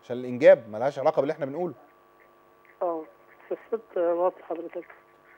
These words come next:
Speaker 1: طيب، حاضر يا أستاذ حسن،
Speaker 2: طب
Speaker 1: هرد
Speaker 2: لحظة
Speaker 1: عليك.
Speaker 2: واحدة كده، الصوت واطي خالص.
Speaker 1: آه، الأستاذ حسن بيسألنا على السكر،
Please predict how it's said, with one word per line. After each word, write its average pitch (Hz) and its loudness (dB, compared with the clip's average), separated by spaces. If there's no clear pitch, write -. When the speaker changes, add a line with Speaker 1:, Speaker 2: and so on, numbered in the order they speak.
Speaker 1:
طيب، 76 -6
حاضر 117 0
يا 92 -2
أستاذ 85 -12
حسن، - -20
Speaker 2:
طب 170 -2
Speaker 1:
هرد 190 4
Speaker 2:
لحظة 180 2
Speaker 1:
عليك. 180 2
Speaker 2:
واحدة 170 -4
كده، 220 -2
الصوت 214 -2
واطي 196 4
خالص. 143 -2
Speaker 1:
آه، 104 -2
الأستاذ 104 -8
حسن 135 -4
بيسألنا 131 -4
على 151 0
السكر، 107 -8